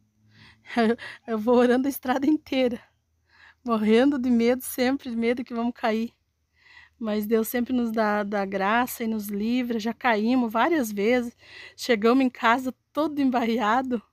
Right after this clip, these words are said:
Mas o nosso Deus é fiel e sempre cuida de nós, cuida da nossa família. É, e sabemos que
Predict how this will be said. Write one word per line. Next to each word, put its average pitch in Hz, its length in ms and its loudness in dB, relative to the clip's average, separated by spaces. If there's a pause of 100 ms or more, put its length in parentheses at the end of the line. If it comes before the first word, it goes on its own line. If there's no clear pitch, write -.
(580)
Mas 226 300 -2
o 247 60 -2
nosso 226 340 -2
Deus 220 280 -2
é 226 60 -4
fiel 220 560 0
e 214 60 -6
sempre 247 380 -6
cuida 226 380 -8
de 214 120 -6
nós, 208 400 -2
cuida 214 280 -8
da 202 60 -6
nossa 202 280 -8
família. 214 640 -4 (1000)
É, 196 500 -4 (440)
e 226 40 -14
sabemos 220 600 -2
que 214 420 -6